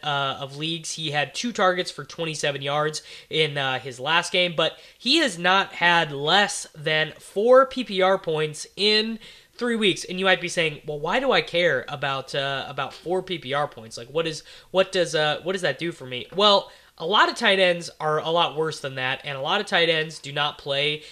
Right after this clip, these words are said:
in an offense that just lost Will Fuller. So this is a, a, a pretty ideal situation, a very ideal matchup at home against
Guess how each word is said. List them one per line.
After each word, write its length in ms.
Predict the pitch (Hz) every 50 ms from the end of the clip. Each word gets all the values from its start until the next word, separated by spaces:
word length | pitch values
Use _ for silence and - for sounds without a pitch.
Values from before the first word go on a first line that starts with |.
| - - -
in 80 | 156
an 80 | 156 139
offense 460 | 135 135 139 143 - 165 170 165 -
that 120 | - 143
just 220 | 127 151 139 - -
lost 320 | 135 135 131 135 - -
Will 160 | 135 127 123
Fuller. 480 | 117 - 165 170 185 214 233 254 269 262 - - - _
So 240 | - - 196 185 175
this 220 | 170 185 233 - 302
is 120 | 277 220
a, 220 | 220 202 190 156 -
a, 280 | - 180 175 160 151 135
a 40 | 156
pretty 400 | - - - 269 269 247 180 -
ideal 400 | - 165 160 143 156 175 180 175
situation, 680 | 170 - 170 147 143 135 147 170 202 196 - 220 202 180 -
a 80 | -
very 260 | 131 151 151 147 143 143
ideal 360 | 139 139 139 123 131 131 131
matchup 520 | 135 156 160 170 170 - 175 160 156 - -
at 160 | 127 127 -
home 300 | - 160 165 165 156 151
against 400 | 135 123 139 135 135 135 -